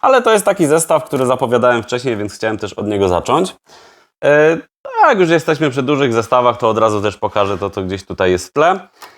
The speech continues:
E, osiemdziesiąty siódmy rok. Osiemdziesiąty siódmy rok, seria Town i pierwszy w historii LEGO szpital. Przynajmniej pierwszy szpital, który wygląda jak szpital, bo tam jeszcze było takie coś śmiesznego z tych bardzo starych, e, bardzo starych LEGO, ale powiedzmy, że to jest pierwszy szpital.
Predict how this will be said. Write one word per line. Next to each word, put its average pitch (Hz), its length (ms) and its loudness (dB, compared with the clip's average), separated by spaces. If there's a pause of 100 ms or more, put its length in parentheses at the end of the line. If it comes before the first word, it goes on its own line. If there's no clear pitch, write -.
(220)
E, 123 200 2
osiemdziesiąty 196 760 0
siódmy 147 400 -2
rok. 113 280 2
Osiemdziesiąty 135 580 -4
siódmy 131 260 -4
rok, 139 200 0
seria 123 320 2
Town 139 320 2
i 113 120 -8
pierwszy 135 420 -4
w - 20 -18
historii 127 400 -2
LEGO 120 260 2
szpital. 113 520 -2
Przynajmniej 123 280 0
pierwszy 123 260 -2
szpital, 120 320 -2
który 117 180 0
wygląda 117 400 2
jak 98 100 -2
szpital, 104 380 -4
bo 95 80 -4
tam 98 140 -6
jeszcze 101 240 -8
było 104 260 2
takie 95 280 -4
coś 95 220 -6
śmiesznego 104 600 -4
z - 40 -16
tych 95 140 -4
bardzo 101 280 0
starych, 104 600 -2
e, 92 440 -4
bardzo 104 280 -4
starych 98 340 -2
LEGO, 101 360 2
ale 90 140 0
powiedzmy, 95 360 -6
że 95 80 -6
to 107 120 -2
jest 95 160 -4
pierwszy 92 280 -8
szpital. 139 440 -2